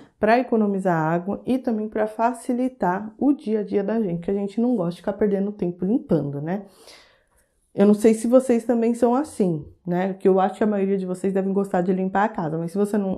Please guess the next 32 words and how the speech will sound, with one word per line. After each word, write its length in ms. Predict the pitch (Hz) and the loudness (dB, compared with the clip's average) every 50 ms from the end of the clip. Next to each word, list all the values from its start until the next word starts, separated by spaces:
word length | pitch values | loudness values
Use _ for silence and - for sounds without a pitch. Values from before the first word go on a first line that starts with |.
| - 180 | -4 -2
gosta, 280 | 175 190 196 202 196 - | 0 2 0 0 0 -2
pode 260 | - 190 190 202 196 | 0 0 0 0 0
comentar 380 | - 233 226 226 214 220 214 202 | -4 -4 -4 -4 -4 -2 -2 -4
aqui 320 | 196 196 - 190 196 196 - - - _ _ _ | -4 -4 -4 -6 -6 -6 -10 -20 -20 _ _ _
que 80 | - | -4
vai 120 | 214 220 220 | -2 -2 0
ter 140 | 220 - 220 | 2 0 0
o 40 | |
meu 200 | 208 208 214 214 | 2 4 4 4
apoio. 360 | 220 226 226 - - 156 151 151 | 4 2 0 -2 -4 -4 -2 -2
Limpar 220 | 165 170 - 202 | -4 -2 -2 0
uma, 300 | 220 226 214 208 208 - - | 0 0 -2 -4 -6 -8 -8
a 100 | 180 180 | -8 -6
casa 260 | 175 - 190 185 180 | -4 -2 -2 -2 -2
pra 140 | 175 180 180 | -2 -4 -2
mim 220 | 175 180 196 - 202 | -2 -2 -2 -4 -2
é 120 | - 220 | 0 0
muito 400 | 233 247 233 220 220 233 247 240 | 2 2 2 2 2 2 0 -2
chato, 380 | - - - 185 180 - 185 - | -4 -2 0 0 0 0 0 -2
não 100 | 202 190 | -2 -2
é 20 | |
nada 260 | 190 190 185 196 226 226 | 0 0 0 0 0 0
prazeroso, 640 | 226 220 214 214 226 240 233 196 165 156 - - | 0 0 2 4 4 4 4 4 2 0 -4 -6
né? 220 | 156 160 170 208 202 - _ _ _ _ _ - - - - _ _ _ - | -6 -4 -4 -6 -8 -12 _ _ _ _ _ -20 -20 -20 -20 _ _ _ -2
Então, 580 | 196 196 190 190 - 247 262 269 262 226 220 - | -2 0 2 4 4 6 6 6 4 2 0 0
eu 160 | - 214 220 | 2 2 2
tento 280 | 214 220 247 247 247 247 | 4 2 0 0 0 2
fazer 240 | - 262 247 254 247 | 2 2 4 4 4
aquilo 220 | 247 247 254 240 | 2 4 2 2
ali 120 | 233 233 240 | 2 2 0
correndo, 720 | - - 269 302 302 285 240 202 180 175 175 175 - - | 0 2 2 4 4 4 4 4 4 2 0 -4 -8 -12
rapidamente, 960 | - - - 254 269 285 285 - 262 294 294 285 233 202 202 208 208 - 247 | -14 -8 -2 0 0 0 0 0 -2 0 0 0 0 -2 -4 -4 -6 -8 -8